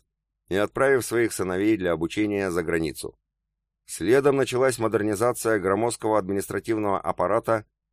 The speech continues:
и борьба со взяточничеством. Преобразования коснулись и цинской армии.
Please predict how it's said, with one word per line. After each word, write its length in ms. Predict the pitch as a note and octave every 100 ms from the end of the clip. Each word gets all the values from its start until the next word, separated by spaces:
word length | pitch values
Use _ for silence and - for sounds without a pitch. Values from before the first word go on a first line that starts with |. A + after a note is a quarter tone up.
| -
и 140 | F#2+
борьба 360 | A2+ A#2 G2+ A2+
со 160 | -
взяточничеством. 920 | F#2 G2+ G2 E2+ D#2+ C2+ - - A#1 - _ _ _ _ _ -
Преобразования 760 | D#2 F#2+ G#2+ A2 B2+ C3 B2+
коснулись 580 | A#2+ A#2+ A#2 B2 A#2+ A#2 -
и 100 | G2+
цинской 440 | - E2+ - G2
армии. 440 | G#2+ F2 C#2 A1